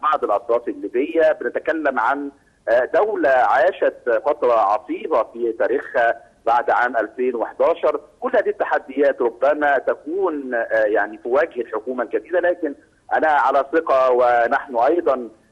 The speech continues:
آه، كل الأطراف الإقليمية والدولية، آه، يعني تسعى إلى ذلك، بأن تكون هذه الحكومة، آه، في مرمى كل هذه التحديات،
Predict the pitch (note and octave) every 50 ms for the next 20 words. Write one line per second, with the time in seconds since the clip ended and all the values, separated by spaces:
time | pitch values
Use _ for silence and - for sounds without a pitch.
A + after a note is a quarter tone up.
0 | _ - G#2+ A2 A2+ A2+ G#2+ - D#3 D#3+ D#3+ D3 C#3+ C3 A#2+ A2+ A#2 - C3+ C3+
1 | C#3 C3+ - - B2 A2 G#2+ G#2 A#2+ A2+ - B2 A#2 B2 C3+ C3+ B2 A#2 A2+ -
2 | A#2 G#2 G#2 - - C3 C#3+ C#3 C3+ B2 A2+ A2 G#2+ G#2+ G#2+ A2 G#2+ G#2+ A2 G#2+
3 | G#2+ G#2+ G#2+ - C#3 - C3 A2+ G#2+ G2+ G#2+ G2+ F#2+ A#2+ C3+ D3+ D#3 E3 E3 -
4 | - D3+ D#3 D#3 - - D3 - - F#3+ F#3+ F#3 F3 D#3+ - - _ _ _ -
5 | G#2+ A#2+ - E3 E3 E3 - C#3+ - - D#3+ F3 F3 E3+ F3 E3 D#3+ E3 E3+ -
6 | C3 B2+ B2+ A#2 - - C#3 C#3 C3+ D3+ E3 E3 D#3 D3 D3+ D3+ D3 D3 B2+ -
7 | - E3 D#3+ C#3+ C3+ B2 C#3 - - - - A#2 - - A2+ C3 C#3 D3 D#3+ E3